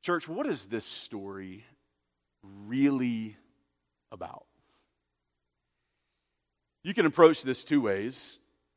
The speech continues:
Number one, if you approach it this way, you'll, you'll miss the point and you'll miss the rest of your Bible. But you can't approach it this way, that this is just merely a story about being nice to people with special needs.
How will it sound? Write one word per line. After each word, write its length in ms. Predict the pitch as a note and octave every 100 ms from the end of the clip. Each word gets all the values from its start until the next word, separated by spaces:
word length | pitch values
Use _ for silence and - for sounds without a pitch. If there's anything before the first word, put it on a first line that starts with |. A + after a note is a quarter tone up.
| _
Number 260 | B2 C#3 D3+
one, 600 | C3 C#3 A2+ G#2 A#2+ C3+ C3+ - _ _ _
if 180 | A#2+ A2+
you 100 | D3
approach 340 | C#3 G#3+ A3+
it 100 | D#3
this 240 | B2+ A#2+ -
way, 500 | A#2 G#2 G#2+ C3+ D#3 _ _ _ _ _ _ _
you'll, 420 | C3 C#3+ C#3+ C3+ D3
you'll 140 | D3
miss 320 | D3 D#3+ F3 -
the 100 | E3
point 420 | - A2+ A2 C#3+ _ _ _ _ _ _ _ _ -
and 100 | C3
you'll 120 | C3
miss 260 | C3 D3
the 120 | - C3+
rest 240 | C3 C3+
of 80 | A#2+
your 100 | A2+
Bible. 420 | G#2 G2+ F#2+ - - _ _ _ _ _ _ _ _
But 120 | -
you 80 | F3+
can't 220 | - B3+
approach 360 | G#3+ G#3 G#3 -
it 100 | B2
this 220 | A2 -
way, 320 | A#2+ G2+ A2+
that 160 | C#3 C3+
this 160 | D#3
is 100 | D#3
just 180 | C#3+ D3+
merely 280 | C#3+ D3+ D#3
a 40 | C#3+
story 340 | - C3+ C3
about 300 | B2+ B2 B2
being 200 | B2+ B2+
nice 280 | A#2+ B2+ -
to 100 | B2
people 240 | B2+ A2+
with 140 | A2+ G#2
special 360 | - F#2+ -
needs. 380 | F#2 F#2+ - -